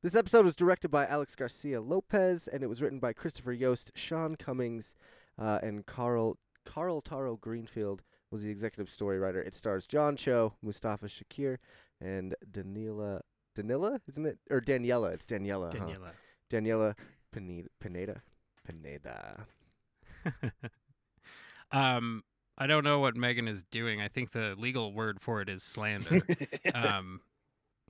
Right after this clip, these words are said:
Speaker 2: she claims that I told her not to watch this series and that I should only watch the one that she was going to be on.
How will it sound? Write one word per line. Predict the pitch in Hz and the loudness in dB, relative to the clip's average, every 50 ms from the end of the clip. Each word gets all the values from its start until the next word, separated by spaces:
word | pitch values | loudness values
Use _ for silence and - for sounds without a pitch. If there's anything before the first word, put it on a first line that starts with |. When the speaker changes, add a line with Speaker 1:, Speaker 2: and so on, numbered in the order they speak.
| _ _ _ _ _ _ _ _ _ _ _ - - | _ _ _ _ _ _ _ _ _ _ _ -6 -2
Speaker 2:
she | - 165 | -2 0
claims | 147 147 170 180 180 170 156 | 2 4 4 6 6 6 6
that | 165 151 | 4 4
I | 151 | 4
told | 135 - 160 160 156 139 | 4 4 4 4 6 6
her | 151 151 | 6 6
not | 131 127 131 135 139 139 | 6 6 6 6 6 4
to | 143 127 | 2 2
watch | 117 127 127 123 - | 2 2 2 2 0
this | 135 123 110 - | -4 -4 -4 -4
series | - 120 107 101 101 98 | -4 -2 -2 -2 -4 -4
and | 104 107 | -6 -6
that | 110 104 | -4 -4
I | 101 101 | -4 -4
should | - - 107 104 - | -4 -6 -8 -8 -6
only | 127 120 117 110 107 | -4 -4 -2 -2 -2
watch | 104 107 107 104 - - | -2 -2 -2 -4 -4 -6
the | 117 110 | -6 -6
one | 107 107 104 | -4 -4 -6
that | 104 98 | -6 -6
she | - - 117 | -6 -6 -6
was | 104 101 98 | -8 -8 -8
going | 98 104 101 95 95 | -8 -8 -8 -8 -8
to | - - | -10 -12
be | 95 104 104 98 | -8 -8 -6 -6
on. | 98 92 90 90 | -6 -6 -8 -10